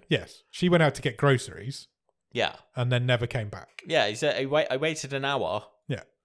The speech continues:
Speaker 2: And then he called around. No one had seen her.
Speaker 1: Yeah.
Speaker 2: And, and Bland Page goes, "Problems at home?"
Speaker 1: <laughs>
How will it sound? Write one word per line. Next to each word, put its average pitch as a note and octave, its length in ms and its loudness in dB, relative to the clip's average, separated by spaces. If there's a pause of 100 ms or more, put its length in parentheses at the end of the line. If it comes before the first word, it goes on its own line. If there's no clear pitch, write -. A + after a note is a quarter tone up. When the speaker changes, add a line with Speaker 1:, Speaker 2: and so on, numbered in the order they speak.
(340)
Speaker 2:
And A2+ 100 -6
then A2 140 -4
he A2 80 -6
called A2+ 280 -2
around. F#2 440 -4 (180)
No A2+ 220 -4
one A2+ 100 -6
had G2 100 -10
seen F2+ 260 -10
her. - 100 -14 (300)
Speaker 1:
Yeah. C3 140 -8 (260)
Speaker 2:
And, A2 340 -6
and A#2 300 -4 (580)
Bland C#3 260 2
Page A#2 380 0
goes, G2+ 380 -4 (760)
"Problems G#2 300 -6
at A2 80 -10
home?" A#2+ 200 -12 (300)
Speaker 1:
<laughs> D3+ 100 2